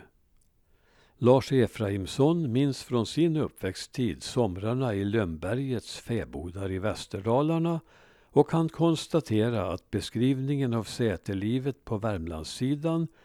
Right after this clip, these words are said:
exakt stämde med hur det gick till på Dalasidan. Efter en beskrivning av besväret med att leda en öxen ko till tjuren femton kilometer bort och sedan tillbaka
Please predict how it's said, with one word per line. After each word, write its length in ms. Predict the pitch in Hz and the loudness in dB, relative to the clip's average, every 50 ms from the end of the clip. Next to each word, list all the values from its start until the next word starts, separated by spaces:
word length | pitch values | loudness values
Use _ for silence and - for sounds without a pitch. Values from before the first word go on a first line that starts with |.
| _ _ - | _ _ 0
exakt 560 | 120 113 - - - - 170 175 165 - - | 0 0 0 -2 -4 -2 -2 -2 -2 -4 -10
stämde 580 | - - - - 139 117 90 78 76 90 110 107 | -14 -12 -6 -2 -2 -2 -2 -2 -2 -2 0 0
med 280 | 101 101 95 82 80 | 0 0 -2 -2 -4
hur 200 | 78 - 110 104 | -2 2 2 2
det 100 | 90 92 | 2 0
gick 220 | 90 92 85 78 - | -4 -6 -8 -8 -8
till 280 | - - 127 101 82 | -4 -2 -2 -2 -2
på 180 | - - - 98 | -4 -4 -6 -4
Dalasidan. 1000 | 87 113 104 85 76 71 73 71 - - 113 131 143 131 - 73 - - - - - _ _ _ _ _ _ _ _ _ _ _ _ _ _ _ _ _ _ _ _ _ _ _ _ _ _ _ _ _ _ _ _ _ _ _ _ _ - | -2 -2 -2 -2 -4 -6 -8 -8 -6 -4 -2 -2 -2 -4 -4 -6 -8 -10 -18 -20 -20 _ _ _ _ _ _ _ _ _ _ _ _ _ _ _ _ _ _ _ _ _ _ _ _ _ _ _ _ _ _ _ _ _ _ _ _ _ 0
Efter 360 | - 143 151 - - - 170 | 2 2 2 2 2 2 4
en 140 | 170 160 156 | 4 4 4
beskrivning 680 | 156 156 - - - 107 113 117 117 131 135 127 113 107 | 2 0 0 0 2 4 4 4 4 4 2 4 4 4
av 160 | 104 104 92 | 2 0 0
besväret 680 | 98 95 - - - 98 98 104 117 127 123 - - - | -2 -4 -4 -2 -2 0 0 2 2 0 -2 -4 -6 -4
med 140 | 113 107 98 | -2 -2 -2
att 180 | 92 - - - | -2 -4 -8 -8
leda 500 | 127 110 110 107 92 85 85 110 117 110 | -2 0 2 2 0 0 0 0 0 0
en 140 | 104 110 - - | 0 -2 -4 -2
öxen 460 | 113 104 - - - - 135 123 107 | -2 -2 -2 -4 -6 -2 -2 -2 -2
ko 340 | - - - 175 147 92 143 | -2 0 0 0 0 0 -4
till 280 | - - 92 78 67 | -4 -6 -8 -8 -8
tjuren 640 | - - - 113 107 101 101 101 110 87 65 62 64 | -8 -6 -2 0 0 0 0 -2 -2 -4 -6 -10 -12
femton 560 | - - 123 120 104 80 - - 127 113 95 | -6 -2 -2 -2 -2 -4 -4 -2 -2 -2 -2
kilometer 640 | - - 113 101 95 92 98 101 98 - - 113 95 | -2 -4 -4 -2 -2 -2 -2 -4 -4 -4 -4 -4 -2
bort 400 | 87 110 147 170 160 - - 120 | 0 2 2 2 0 -4 -8 -10
och 120 | 101 - | -8 -8
sedan 420 | - - 107 92 85 110 113 107 | -4 -2 -2 -2 -2 -4 -6 -4
tillbaka 680 | - - 107 95 80 - 104 123 139 139 - - 160 156 | -4 -4 -4 -4 -2 0 2 2 2 2 0 -2 -2 -2